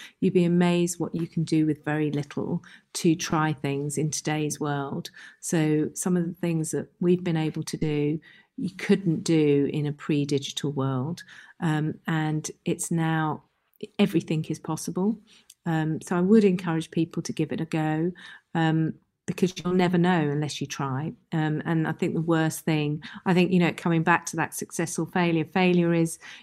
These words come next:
having a great idea and then just not having the courage to, to take it on. Um, just give it a go. And if, if it works, it will be amazing. And if it doesn't, it will be amazing too, 'cause you've tried.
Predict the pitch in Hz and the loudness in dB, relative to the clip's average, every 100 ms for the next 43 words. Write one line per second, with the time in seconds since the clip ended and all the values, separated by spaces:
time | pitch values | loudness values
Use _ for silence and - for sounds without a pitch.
0 | _ 170 196 185 175 165 160 170 160 - | _ -2 2 4 4 2 2 2 2 0
1 | 156 156 165 156 147 143 160 160 160 - | 0 2 2 2 0 -2 0 -2 -4 -2
2 | 170 - - 170 147 - - 165 147 151 | -2 -4 -2 0 0 -4 -6 -4 -2 -4
3 | 151 147 - 151 143 165 - - - - | -4 -6 -2 -2 -2 -4 -8 -12 -14 -20
4 | _ - 160 151 - - 156 - 147 - | _ -4 -2 -2 -4 -6 -4 -2 -2 -2
5 | 156 143 147 147 - - _ 165 151 147 | -2 -2 -4 -8 -14 -20 _ -4 -2 0
6 | 147 151 _ _ _ - - - 196 170 | -2 -6 _ _ _ -12 -12 2 2 4
7 | 165 180 170 151 151 151 156 - - 160 | -2 0 2 2 0 -4 -8 -12 -8 -6
8 | - 170 180 214 208 - - - 180 170 | -2 0 2 2 -2 -12 -12 -8 -6 -2
9 | 151 151 151 165 196 226 220 190 175 - | -2 -2 0 2 4 4 4 4 2 0
10 | 180 165 233 226 208 170 180 180 185 185 | 0 2 2 2 0 2 2 4 4 4
11 | 208 208 262 - 165 170 165 - 190 175 | 2 4 0 0 -2 0 -2 -2 -2 -2
12 | 143 143 | -2 -4